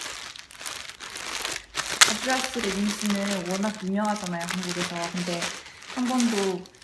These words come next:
살 생각을 안 하다가 그냥 뭐 겸사겸사 해서 샀어요.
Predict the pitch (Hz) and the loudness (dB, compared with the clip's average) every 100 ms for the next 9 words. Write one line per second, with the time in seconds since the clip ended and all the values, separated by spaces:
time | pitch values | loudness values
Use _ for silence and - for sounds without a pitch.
0 | - 277 277 285 277 240 170 170 180 175 | -10 -8 -2 0 0 0 0 -2 -4 -4
1 | 214 202 202 185 170 175 180 - _ _ | -2 -4 -4 -6 -6 -8 -16 -20 _ _
2 | - - - - 185 180 214 214 208 208 | -20 -20 -18 -8 -6 -4 -6 -2 -2 -2
3 | 214 214 208 185 190 190 208 - - 104 | -4 -4 -6 -6 -6 -8 -10 -10 -10 -10